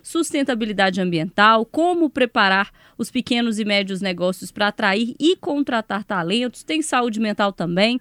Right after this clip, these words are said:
e saúde financeira das empresas. E tem ainda, claro, um espaço pra divulgação de histórias de mulheres inspiradoras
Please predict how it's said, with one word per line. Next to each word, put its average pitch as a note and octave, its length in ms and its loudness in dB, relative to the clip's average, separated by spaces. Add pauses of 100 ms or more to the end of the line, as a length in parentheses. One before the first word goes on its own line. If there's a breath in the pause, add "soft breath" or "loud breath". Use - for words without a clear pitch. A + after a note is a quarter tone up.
(440 loud breath)
e E4 180 4
saúde C4+ 440 0
financeira B3+ 480 0
das A#3 200 -4
empresas. E3+ 540 -2
E E4+ 100 2
tem D4+ 320 4
ainda, D4 600 2
claro, G3+ 380 -4
um B3 80 -2
espaço G3+ 500 -2
pra A3 180 0
divulgação A3 540 -2
de A#3+ 100 -2
histórias B3+ 460 0
de A#3 80 -2
mulheres G#3+ 480 -2 (320 soft breath)
inspiradoras A#3 1040 -2